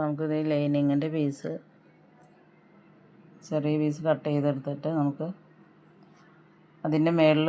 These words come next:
വെച്ചിട്ട് ഇത് ചെയ്യാം. നമ്മൾ സിബിനൊക്കെ അടിച്ചു കൊടുക്കൂലേ, അതേപോലെ തന്നെ സിബിന് പീസ് അടിയിൽ വെച്ചിട്ട് നമ്മൾ മറിച്ചെടുക്കണ പോലെ തന്നെ ചെയ്താൽ മതി കേട്ടോ. ഇത് മറിച്ചെടുത്ത് കഴിഞ്ഞിട്ട് പിന്നെ നമ്മൾ സ്ലിറ്റൊക്കെ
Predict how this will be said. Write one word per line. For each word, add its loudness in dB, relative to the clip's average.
വെച്ചിട്ട് -4
ഇത് -6
ചെയ്യാം. 4
നമ്മൾ 4
സിബിനൊക്കെ 4
അടിച്ചു 4
കൊടുക്കൂലേ, 4
അതേപോലെ 4
തന്നെ 4
സിബിന് 0
പീസ് -2
അടിയിൽ 2
വെച്ചിട്ട് 0
നമ്മൾ 2
മറിച്ചെടുക്കണ 2
പോലെ 2
തന്നെ 0
ചെയ്താൽ 2
മതി 0
കേട്ടോ. -2
ഇത് -6
മറിച്ചെടുത്ത് 2
കഴിഞ്ഞിട്ട് 4
പിന്നെ 2
നമ്മൾ 2
സ്ലിറ്റൊക്കെ 2